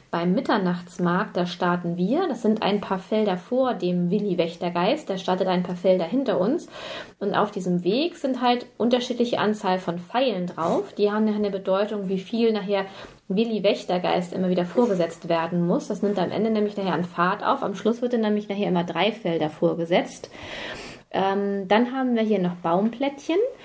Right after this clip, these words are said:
Achtzehn Stück an der Zahl. Die werden auf die entsprechenden Felder gelegt. Da ist entweder der Geist drauf, wenn wir das aufdecken, dann muss der Geist ein Feld vor, oder die sogenannten Lumis sind da drauf, die Lichterwesen.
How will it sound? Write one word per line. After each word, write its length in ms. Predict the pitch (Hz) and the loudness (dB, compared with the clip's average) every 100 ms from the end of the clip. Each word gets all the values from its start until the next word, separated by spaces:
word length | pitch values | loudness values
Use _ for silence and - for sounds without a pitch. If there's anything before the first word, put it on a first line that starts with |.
| - - - - | -18 -20 -16 -2
Achtzehn 560 | 208 208 - - 180 | 0 0 -4 -2 0
Stück 360 | 175 - 254 - | 0 0 -2 0
an 160 | 269 | 0
der 160 | 277 277 | 2 0
Zahl. 380 | - 294 294 311 403 - - - - - - - 185 | -2 0 2 2 0 -4 -16 -18 -20 -20 -8 -6 0
Die 160 | 240 | 0
werden 540 | 233 220 214 214 208 208 | 2 2 0 0 0 0
auf 220 | 202 180 | -2 -2
die 100 | 165 | 0
entsprechenden 480 | 180 175 190 170 160 | 0 0 0 0 -2
Felder 320 | 170 190 220 | 0 2 2
gelegt. 460 | 247 262 349 494 - | 0 0 0 0 -2
Da 200 | 196 190 | 2 2
ist 120 | 208 | 2
entweder 360 | - 190 190 180 | -4 0 2 4
der 120 | 170 | 0
Geist 420 | 151 147 160 - | 0 -2 -2 -4
drauf, 320 | - 330 - - | 0 0 0 -2
wenn 120 | 190 | 0
wir 80 | 180 | 2
das 220 | 180 160 | 2 4
aufdecken, 540 | 180 - 254 262 311 381 480 - _ _ | 2 4 0 0 0 0 -2 -12 _ _
dann 120 | 180 | 2
muss 140 | 175 175 | 2 2
der 120 | 170 | -2
Geist 340 | 170 170 - | 0 0 0
ein 160 | - 240 | 0 0
Feld 220 | 240 262 | 0 -2
vor, 340 | 254 285 285 277 | 0 2 2 0
oder 260 | 190 220 233 | -2 0 0
die 100 | 233 | 0
sogenannten 480 | 233 233 226 196 | 0 0 -2 -4
Lumis 420 | 202 269 349 233 - | -2 2 2 2 -2
sind 140 | 190 | -2
da 80 | 175 | -2
drauf, 300 | 175 160 - | 0 -2 0
die 80 | 175 | 2
Lichterwesen. 800 | 294 - 185 175 165 165 160 | 2 4 0 2 0 -2 -4